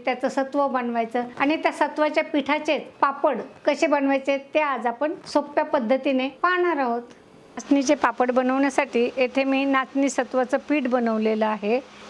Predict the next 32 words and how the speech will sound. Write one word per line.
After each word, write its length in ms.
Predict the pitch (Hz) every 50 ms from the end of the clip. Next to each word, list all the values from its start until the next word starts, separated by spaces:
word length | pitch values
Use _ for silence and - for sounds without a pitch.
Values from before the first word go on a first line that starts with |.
| - - -
पीठ 160 | 294 294 277
घेतलंय, 400 | 247 240 262 247 262 277 277 262 247 -
तेच 220 | 285 269 269 -
वजन 320 | 277 277 262 247 277 285 285
अर्धा 260 | 277 254 233 214 262
किलो 240 | 262 262 277 269 262
आहे. 340 | 254 240 220 214 220 233 269 - - - - - -
मी 100 | 285 302
नेहमी 360 | 302 294 294 294 294 294 294
जे 100 | 269 302
वाटी 380 | 294 277 294 277 269 214 285 294
दाखवते 480 | 269 277 269 - - 294 277 - 277
भाजीची, 600 | 254 254 294 269 208 233 262 240 - 277 240 240 269 - - - - - - -
त्या 80 | 277 269
गच्च 380 | 247 277 294 - - - - 311 320 330 - -
दाबून 380 | 254 240 262 262 247 269 294 294 285
मी 100 | 277 285
सपाट 320 | 262 - 285 269 - 285 254 - -
पाच 240 | - 294 302 - -
वाट्या 260 | 294 269 226 - 269 262 - -
पीठ 140 | 269 269 240
घेतलेलं 500 | 233 254 262 247 - 240 240 240 254 247
आहे. 240 | 226 220 214 254 285 - - -
त्याचं 300 | - 269 247 - - 294
वजन 360 | 285 269 240 214 226 262 285 302
साधारण 540 | - 277 247 208 220 233 233 254 233 240 262 - - -
अर्धा 280 | 247 233 233 226 262 262
किलो 280 | 262 262 247 233 240
म्हणजेच 300 | 233 240 233 240 311 320
पाचशे 380 | - - 277 240 - - 262 233
ग्रॅम 320 | 220 226 208 214 247 277
भरतं. 360 | 269 311 285 220 - - -